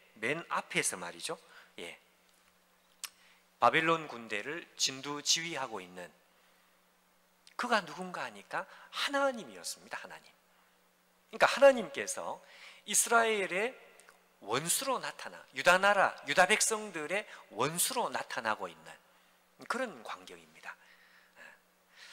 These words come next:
어, 여러분, 하나님께서 우리의 원수가 되면 어떻게 되겠습니까? 하나님 백성들의 마지막 보루,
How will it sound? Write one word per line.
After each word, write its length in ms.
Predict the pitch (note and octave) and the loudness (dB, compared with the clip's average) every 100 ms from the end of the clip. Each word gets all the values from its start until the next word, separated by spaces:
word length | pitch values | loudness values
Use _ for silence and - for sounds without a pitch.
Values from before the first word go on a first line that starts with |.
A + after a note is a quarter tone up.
| - - - - - - - - _ _ _ _ _ _ _ - | -18 -18 -20 -20 -20 -20 -20 -20 _ _ _ _ _ _ _ -16
어, 200 | F2+ E2 - - - - - - _ - G2+ - - | -14 -12 -14 -16 -20 -20 -20 -20 _ -20 -20 -18 -6
여러분, 300 | B2+ F2+ G#3 - - | -4 -4 -10 -20 -20
하나님께서 720 | - - C4 C4+ A#3+ A#3 G#3+ | -4 -2 0 -2 -4 -4 -4
우리의 240 | F3 - E3 F#2 | -6 -6 -6 -6
원수가 440 | A2 C3+ - G#3+ | -6 -2 -2 -4
되면 240 | E3 D3+ G#2 | -8 -12 -14
어떻게 260 | G3+ - A3+ | -12 -8 -8
되겠습니까? 640 | D3 F2 - - - - - _ _ _ _ _ _ - - - - - - | -8 -6 -6 -6 -16 -20 -20 _ _ _ _ _ _ -20 -18 -16 -18 -16 -10
하나님 600 | F2 - A#3+ A#3+ A3 E3 | -2 6 8 6 2 -2
백성들의 720 | D#3 - E3+ E3 D3 C#3+ G3+ | 0 2 0 -4 -4 -2 -2
마지막 840 | F#3+ A#2+ - F3+ G#3+ - - - - | 0 0 2 4 2 0 -20 -20 -12
보루, 440 | A2+ A#2 E3+ G#2 | -8 -4 -4 -6